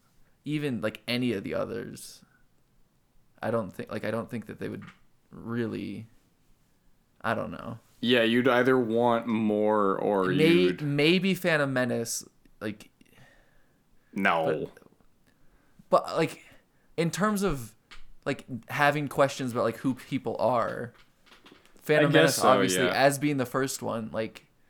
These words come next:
Speaker 1: but even then, like, these are all characters that you already know if you s-, I don't know.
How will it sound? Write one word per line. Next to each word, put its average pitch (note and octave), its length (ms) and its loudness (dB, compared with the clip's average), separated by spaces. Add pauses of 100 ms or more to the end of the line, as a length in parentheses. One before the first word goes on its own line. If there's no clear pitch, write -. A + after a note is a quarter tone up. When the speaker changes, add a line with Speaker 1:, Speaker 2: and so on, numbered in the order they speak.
(400)
Speaker 1:
but D#3+ 160 6
even E3+ 340 0
then, B2+ 480 2
like, G2 220 -6 (600)
these D3 320 0
are E3 60 4
all C#3+ 120 4
characters C#3+ 400 -2
that A#2+ 120 -6
you B2 160 -4
already B2 300 2
know A2+ 280 -2
if A2+ 140 -10
you A2 60 -10
s-, - 200 -12
I C3 140 -2
don't A2+ 160 -4
know. E2+ 260 -12